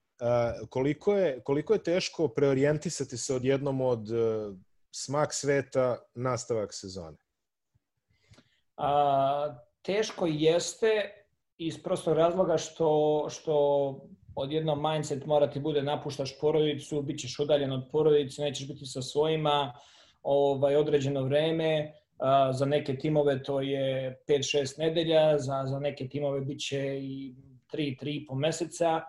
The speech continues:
Speaker 2: Tako da je, da je to onako, m, vanredna situacija, je sasvim drugačije, znači, mindset mora bude i pristup, ovaj, e, celoj, celoj situaciji. Am,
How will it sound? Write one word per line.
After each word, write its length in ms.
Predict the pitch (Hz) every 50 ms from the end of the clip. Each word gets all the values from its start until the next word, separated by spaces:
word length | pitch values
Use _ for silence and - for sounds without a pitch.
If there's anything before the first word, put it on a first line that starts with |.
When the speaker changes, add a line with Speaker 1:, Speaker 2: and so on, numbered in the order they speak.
| - _ _ _ _ _ _
Speaker 2:
Tako 260 | - 156 156 - 165
da 100 | - 175
je, 160 | 170 170 160 156
da 100 | 170 165
je 160 | 165 160 165
to 100 | 170 170
onako, 540 | 165 170 175 170 175 165 156 147 147 151 151
m, 260 | 160 156 156 156 151 - - _ _ _
vanredna 540 | - 131 151 175 196 202 214 196 180 170 156
situacija, 600 | - - 156 - 143 147 151 170 165 - - 143
je 60 | 135
sasvim 320 | 127 - 156 - - 160 156
drugačije, 600 | 156 147 131 147 151 156 156 - 156 160 151 143
znači, 560 | 135 147 139 135 - 147 151 147 151 147 147
mindset 540 | 151 147 147 156 156 156 147 143 - 139 135
mora 240 | 139 143 147 147 139
bude 280 | 135 151 156 151 160 156
i 140 | 151 143
pristup, 440 | - 151 160 151 - - 143 135 131 -
ovaj, 920 | 143 143 139 139 139 135 147 143 143 143 143 147 147 147 147 151 151 151
e, 60 | 151 151 147 147 151 151 151 147 151 156 160 151 - - - - _ -
celoj, 400 | - 170 165 160 156 151 147 -
celoj 240 | - 170 165 160
situaciji. 720 | 143 - - - - 147 156 156 156 156 - 160 160 131 - _ _ _ - - - _ _ _ _ -
Am, 880 | - 135 139 143 139 143 143 139 139 139 139 135 139 139 135 127 123